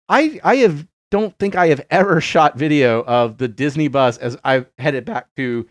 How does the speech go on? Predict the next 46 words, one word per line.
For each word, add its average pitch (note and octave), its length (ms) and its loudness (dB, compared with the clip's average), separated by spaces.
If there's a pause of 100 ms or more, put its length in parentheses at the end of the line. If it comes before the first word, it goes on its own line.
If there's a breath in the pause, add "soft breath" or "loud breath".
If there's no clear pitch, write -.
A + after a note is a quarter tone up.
(300)
headed D#3+ 300 0
to F#3+ 240 -8
a F3+ 60 -6
park D#3 400 -2
or B2+ 160 -2
headed C#3 280 -4
to D3+ 60 -8
my B2+ 140 -4
resort, A#2+ 420 -4
but B2+ 160 -6 (320)
somebody G#3+ 340 -4
was A#3 120 -6
shooting A3 320 -2
it, C#3 160 0
and C#3+ 320 -4
thus D#3+ 240 0
we D#3+ 120 -2
have C#3 260 0
video C#3 500 0
of A2+ 280 -2
this, A2+ 300 -2 (320)
of B2 100 -6
this B2+ 140 -4
firework D3+ 540 0
misfire. G#2 600 0
And A2+ 360 -4 (380)
like D#4 100 -10
I E4 40 -6
said, A3 280 0
I, A#3 340 0 (120)
I F#4 80 2
feel B4 160 0
like C5 120 -4
that C#4+ 140 2
maybe A#3+ 200 2
that, F3 320 0
maybe A3+ 300 -2
that F#3 200 -2
makes D3 260 -2
your D#3 120 -6
trip - 340 -8
a C3 60 -8
little A#2+ 340 -8
bit C3+ 180 -8
less A2+ 360 -6
magical. F#2 580 -14